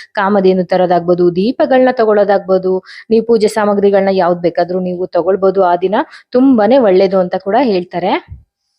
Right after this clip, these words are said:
ಇನ್ನು ಲಕ್ಷ್ಮಿಗೆ ಪ್ರಿಯವಾಗಿರುವಂತ ಜವಾದಿ ಪೌಡರ್ ಆಗ್ಬೋದು, ಕವಡೆ ಆಗ್ಬೋದು, ಗೋಮತಿ ಚಕ್ರ ಆಗ್ಬೋದು, ಅಮ್ಮನವ್ರಿಗೆ ತುಪ್ಪ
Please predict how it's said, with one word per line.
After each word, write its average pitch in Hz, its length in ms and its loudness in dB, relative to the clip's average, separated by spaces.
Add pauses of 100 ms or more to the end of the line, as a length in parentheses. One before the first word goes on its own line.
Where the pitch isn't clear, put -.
(240)
ಇನ್ನು 302 280 0
ಲಕ್ಷ್ಮಿಗೆ 214 520 0
ಪ್ರಿಯವಾಗಿರುವಂತ 190 960 0 (120)
ಜವಾದಿ 196 440 0
ಪೌಡರ್ 202 360 0
ಆಗ್ಬೋದು, 180 460 0
ಕವಡೆ 226 420 2
ಆಗ್ಬೋದು, 185 580 -2
ಗೋಮತಿ 233 460 -2
ಚಕ್ರ 208 340 -6
ಆಗ್ಬೋದು, 175 560 -2 (400)
ಅಮ್ಮನವ್ರಿಗೆ 190 580 0
ತುಪ್ಪ 254 300 -2